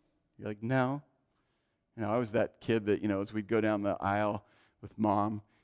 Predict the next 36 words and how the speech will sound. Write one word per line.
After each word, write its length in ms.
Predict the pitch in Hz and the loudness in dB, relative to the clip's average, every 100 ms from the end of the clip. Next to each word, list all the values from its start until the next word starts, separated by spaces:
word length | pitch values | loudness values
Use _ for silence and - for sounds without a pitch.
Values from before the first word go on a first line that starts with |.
| _ - | _ -14
you 80 | 104 | -8
know, 120 | 92 | -8
she'd 240 | - 110 | -6 -8
be 100 | 98 | -8
pushing 380 | 104 113 104 110 | -6 -4 -4 -6
the 60 | 107 | -6
shopping 400 | - 101 - 101 | -2 -4 -4 -6
cart, 300 | - 104 95 | -2 -2 -2
and 100 | 101 | -6
I'd 140 | 95 | -6
grab 260 | - 98 95 | -2 -2 0
this 240 | 98 92 | -4 -4
and 80 | 98 | -10
put 160 | - 101 | -8 -6
it 80 | 98 | -4
in, 80 | |
and 180 | 95 107 | -4 -6
she'd 160 | - 85 | -10 -10
grab 240 | 95 92 | -6 -6
it 40 | - | -8
and 120 | - | -8
put 140 | 110 | -8
it 100 | - | -8
back. 280 | 87 95 101 _ _ _ _ _ - 107 _ | -8 -8 -10 _ _ _ _ _ -18 -18 _
"Mom, 220 | - 170 139 | 6 8 8
can 120 | 151 | 6
we 60 | |
get 160 | 139 143 | 6 6
this?" 220 | 143 143 | 6 4
Put 220 | - 117 | 2 -2
it 60 | 98 | -2
in 80 | 95 | -4
the, 100 | 101 _ _ _ _ | -8 _ _ _ _
put 80 | 80 | -16
it 80 | 82 | -8
back. 300 | 90 101 | -4 -2